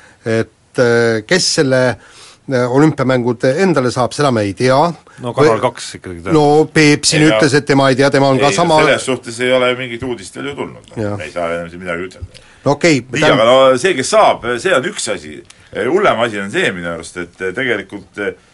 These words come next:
Speaker 3: E T V, eh, sporditoimetus, eh, jäi olümpiast ilma, et see on nagu iseenesest nagu, eh, halb tegevus.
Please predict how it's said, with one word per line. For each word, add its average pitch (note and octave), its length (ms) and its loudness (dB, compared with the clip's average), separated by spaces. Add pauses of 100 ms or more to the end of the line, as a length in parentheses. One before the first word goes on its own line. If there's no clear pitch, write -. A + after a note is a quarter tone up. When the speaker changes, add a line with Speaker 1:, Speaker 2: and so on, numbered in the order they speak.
(540)
Speaker 3:
E C#3+ 40 -4
T A2+ 140 -8
V, A2+ 80 0
eh, F2+ 800 -4
sporditoimetus, A2+ 1080 -6 (580)
eh, F2 280 -6 (1200)
jäi A#2 220 0
olümpiast B2 480 -4
ilma, C3 220 -4
et D#2 80 -10
see D3 120 -2
on A2 120 0
nagu F2+ 220 -6
iseenesest A2+ 300 -8
nagu, F2+ 320 -8 (340)
eh, D2 120 -14
halb C#3 340 -2
tegevus. B2 520 -4